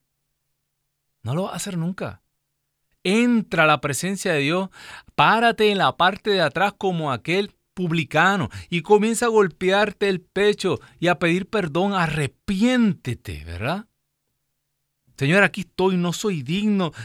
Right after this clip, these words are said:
pero Señor, yo quisiera ser digno". Y ese el que sale justificado, dijo Jesús, no el que se cree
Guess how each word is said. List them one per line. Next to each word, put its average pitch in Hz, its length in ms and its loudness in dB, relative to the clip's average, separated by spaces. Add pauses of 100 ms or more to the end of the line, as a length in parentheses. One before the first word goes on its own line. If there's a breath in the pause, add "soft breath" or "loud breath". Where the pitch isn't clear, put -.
(120)
pero 165 200 0
Señor, 170 360 -2
yo 156 100 -4
quisiera 185 640 -2
ser 156 240 -4
digno". 196 400 -2 (220 loud breath)
Y 143 180 -6 (560)
ese 208 540 0
el 131 160 -4
que 139 120 -6
sale 135 280 -4
justificado, 110 880 -8
dijo 98 300 -8
Jesús, - 440 -14 (100)
no 170 200 -2
el 240 100 -4
que 175 120 -6
se 131 180 -8
cree 139 300 -4